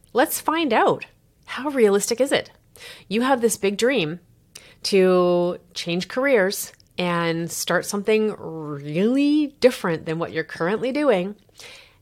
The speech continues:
Let's find out how realistic is it." She went straight to the place of, "I need to get a certification to do that." And I said,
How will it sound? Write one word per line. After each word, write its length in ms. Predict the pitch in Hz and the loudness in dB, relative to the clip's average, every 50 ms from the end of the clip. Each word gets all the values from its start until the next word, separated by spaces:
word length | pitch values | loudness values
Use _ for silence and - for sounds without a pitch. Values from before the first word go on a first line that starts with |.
| _ _ _ _ _ _ | _ _ _ _ _ _
Let's 260 | 147 147 139 - - | -6 -6 -6 -6 -8
find 200 | - 175 180 202 | -6 -6 -2 -2
out 80 | 214 208 | -2 -2
how 180 | 208 226 233 | 0 0 2
realistic 420 | 240 240 247 254 247 - 285 277 - | 2 4 2 2 0 -2 -6 -4 -4
is 120 | 233 190 | -6 -6
it." 180 | 120 - - - - _ - _ _ _ _ _ _ _ _ _ _ _ _ _ _ _ _ _ _ _ _ _ _ _ _ _ _ _ _ _ _ _ _ - | -6 -10 -12 -20 -20 _ -20 _ _ _ _ _ _ _ _ _ _ _ _ _ _ _ _ _ _ _ _ _ _ _ _ _ _ _ _ _ _ _ _ -2
She 220 | - - 277 277 | 0 2 2 4
went 180 | 269 247 220 185 | 6 4 4 4
straight 200 | - - 208 202 | 4 2 4 4
to 40 | 208 | 4
the 60 | 190 | -2
place 340 | 185 - 190 170 170 - - | -2 0 0 0 0 0 0
of, 180 | 170 147 - - - _ _ _ _ _ _ _ - - | -2 -2 -4 -10 -20 _ _ _ _ _ _ _ -8 -6
"I 60 | 165 | -4
need 120 | 165 165 | -4 -2
to 60 | 151 175 | -2 0
get 100 | 170 - | 0 0
a 40 | |
certification 640 | - - - 156 156 147 - - 175 156 151 170 165 | 0 0 -2 -2 -2 -4 -4 -2 -2 -2 0 -2 -6
to 60 | 147 | -4
do 140 | - 147 139 | -4 -4 -4
that." 240 | 135 123 123 - - | 0 -2 -2 -2 -2
And 100 | 151 160 | -4 -4
I 80 | 147 | -4
said, 240 | 156 - 160 - - | -4 -4 -6 -6 -6